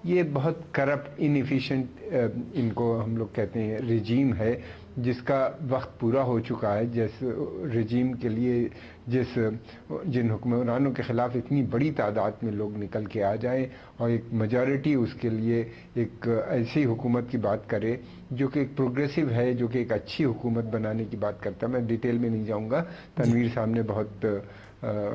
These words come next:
Speaker 1: अच्छी तरीके से उसके बारे में बताया। लेकिन एक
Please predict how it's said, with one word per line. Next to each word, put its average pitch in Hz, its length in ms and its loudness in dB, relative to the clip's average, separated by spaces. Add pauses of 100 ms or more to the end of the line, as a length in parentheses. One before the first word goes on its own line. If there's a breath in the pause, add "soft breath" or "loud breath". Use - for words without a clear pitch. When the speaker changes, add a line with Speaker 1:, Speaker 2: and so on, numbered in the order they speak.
Speaker 1:
अच्छी 127 260 -2
तरीके 107 360 0
से - 120 -2
उसके 113 200 -2
बारे 104 200 0
में 107 180 -2
बताया। 110 400 2 (480 loud breath)
लेकिन 170 600 0
एक 185 380 2